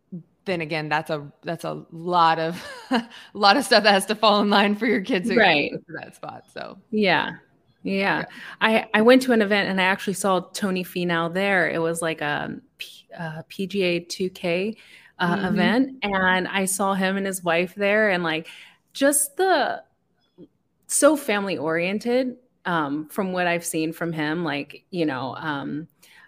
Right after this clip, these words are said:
Speaker 2: just, it was really, it just was really great to see him, like, with his family. And,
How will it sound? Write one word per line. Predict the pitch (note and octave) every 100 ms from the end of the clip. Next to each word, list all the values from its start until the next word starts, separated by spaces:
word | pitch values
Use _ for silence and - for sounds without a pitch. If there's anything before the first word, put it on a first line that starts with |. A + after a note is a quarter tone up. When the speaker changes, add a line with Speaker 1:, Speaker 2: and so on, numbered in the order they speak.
| _ _ _ _
Speaker 2:
just, | A3 F3+ - - - _
it | -
was | A3 A3 G#3+
really, | A3+ G#3 F#3 - - _ _ _ _ _ _ _
it | A#3+
just | C4 C#4 -
was | A#3+
really | G#3 G#3
great | F3+ F3+ E3
to | F3
see | E3+ F3
him, | E3+ E3+ D#3+
like, | D3 D3+
with | E3 E3
his | F3 E3
family. | - D3 C#3+ D3+ D3+ D3+ D#3
And, | E3+ D#3 C#3+ C#3 D3